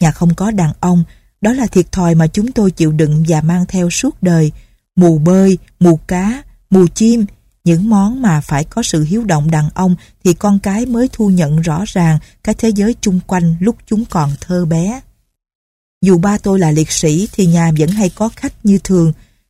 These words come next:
Nếu khách ở lại lâu thì thế nào trong bếp cũng có tiếng chuột lắc kêu. Và nếu khách đến bất ngờ, khách được chờ đón thì sẽ có một con chim từ đâu xà xuống sân nhà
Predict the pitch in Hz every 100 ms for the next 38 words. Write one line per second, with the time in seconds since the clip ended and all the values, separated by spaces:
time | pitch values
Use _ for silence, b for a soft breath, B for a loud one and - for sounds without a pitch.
0 | - 247 339 - 190 220 175 175 202 202
1 | 196 175 233 277 226 165 202 196 202 269
2 | - 165 170 214 226 226 247 - 147 -
3 | 226 - - 190 180 165 b b _ _
4 | - 175 185 226 320 - 196 226 269 302
5 | - 196 175 165 b b b 277 - 180
6 | 170 - 170 151 156 180 277 b b -
7 | 180 156 160 - 233 202 - 196 185 202
8 | 190 185 160 156 185 190 - 170 151 147
9 | 156 190 202 269 - 208 190 185 160